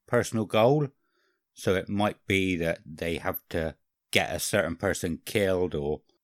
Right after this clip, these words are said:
or they have to try and get some of the alien eggs back to Earth or something like that. Um, and you run around the ship. All the ship, all the rooms are placed randomly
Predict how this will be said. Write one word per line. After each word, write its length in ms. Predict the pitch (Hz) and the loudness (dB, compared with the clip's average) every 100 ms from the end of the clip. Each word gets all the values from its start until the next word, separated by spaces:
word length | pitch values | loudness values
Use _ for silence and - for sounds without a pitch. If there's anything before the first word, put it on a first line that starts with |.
| _ | _
or 160 | 98 82 | -4 0
they 120 | 82 | 0
have 200 | 82 90 - | 0 -2 -4
to 80 | |
try 260 | - 104 92 | 0 2 2
and 120 | 85 | 0
get 300 | 110 - - | 0 0 -2
some 240 | - 98 90 | -6 -4 -2
of 60 | |
the 160 | 85 87 | -2 -2
alien 500 | 95 92 87 87 85 - _ - | -2 -2 0 0 -2 -6 _ -2
eggs 360 | 85 82 - - - | -2 -2 -10 -6 2
back 320 | 92 - - | 2 2 -6
to 220 | 107 87 | 0 2
Earth 340 | 85 85 - | 4 2 0
or 120 | 90 71 | -6 -6
something 280 | 85 85 | -8 -10
like 200 | 78 78 | -8 -8
that. 240 | 71 76 - _ _ _ _ _ _ - | -6 -8 -10 _ _ _ _ _ _ -12
Um, 280 | 76 73 80 | -10 -8 -6
and 100 | 104 | 0
you 120 | 107 | 2
run 160 | 160 151 | 4 4
around 100 | 123 | 2
the 40 | 110 | 0
ship. 340 | 117 104 - _ _ _ _ | 0 0 -2 _ _ _ _
All 120 | 135 | 0
the 80 | 127 | 0
ship, 260 | 123 135 - | 2 0 0
all 160 | 135 131 | 2 4
the 80 | 113 | 6
rooms 240 | 120 104 | 6 4
are 40 | |
placed 320 | 101 110 98 101 | 2 0 0 0
randomly 800 | 104 110 98 90 80 85 104 | 2 4 2 2 2 0 -2